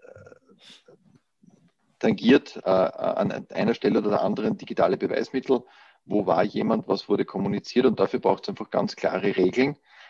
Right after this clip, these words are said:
Und, äh, E-Evidence hat jetzt leider keine großen Fortschritte gemacht, im, glaub, im letzten Jahr.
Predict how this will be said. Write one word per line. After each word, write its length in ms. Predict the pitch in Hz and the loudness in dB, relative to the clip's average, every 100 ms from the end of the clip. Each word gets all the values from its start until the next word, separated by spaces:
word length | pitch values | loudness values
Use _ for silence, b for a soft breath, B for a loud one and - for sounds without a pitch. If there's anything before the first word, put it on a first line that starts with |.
| b b b b b - | b b b b b 2
Und, 600 | 113 113 110 - - - | 6 6 6 2 -2 -4
äh, 280 | - 104 107 - | 4 6 6 2
E-Evidence 720 | 127 147 113 131 117 123 - | -4 0 0 0 -2 -2 -4
hat 120 | 107 | -4
jetzt 200 | 113 - | -4 -6
leider 320 | 92 90 127 | -4 -2 -2
keine 320 | - 104 107 | -4 -4 -4
großen 460 | - 101 101 - 110 | -2 0 0 -2 -6
Fortschritte 600 | - 98 - 107 - 101 | -2 -2 -2 -8 -6 -8
gemacht, 540 | - 92 95 - - | -4 -2 0 -2 -6
im, 160 | 110 98 | -4 -2
glaub, 160 | 95 95 | 0 0
im 140 | 95 | 0
letzten 400 | 90 - - 92 | -2 -4 -8 -8
Jahr. 480 | 85 78 95 147 | -4 0 2 0